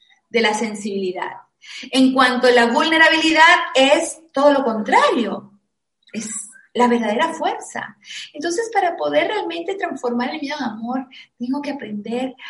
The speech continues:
a abrir mi corazón y a ser vulnerable, a sentir mi dolor. Y esa es la invitación que te hago. El dolor no mata,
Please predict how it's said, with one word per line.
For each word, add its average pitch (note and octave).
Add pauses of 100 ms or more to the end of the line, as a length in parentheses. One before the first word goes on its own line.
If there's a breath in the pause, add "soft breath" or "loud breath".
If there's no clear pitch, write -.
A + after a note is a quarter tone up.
(140 loud breath)
a A3
abrir C4
mi A#3+
corazón G3+
y A3
a -
ser C4
vulnerable, C#4 (280 soft breath)
a B3+
sentir A#3+
mi F4+
dolor. C#4
Y C#4+
esa A4+
es E4+
la E4+
invitación A#3+
que A3+
te A#2
hago. - (460 loud breath)
El D4+
dolor F4+
no G4+
mata, A#3+